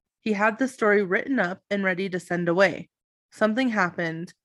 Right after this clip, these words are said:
and the manuscript was put into a box and forgotten.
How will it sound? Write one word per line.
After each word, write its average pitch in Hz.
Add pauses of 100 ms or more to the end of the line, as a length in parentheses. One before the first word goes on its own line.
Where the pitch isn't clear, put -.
(160)
and 190
the 190
manuscript 196
was 170
put -
into 214
a 233
box 180
and 175
forgotten. -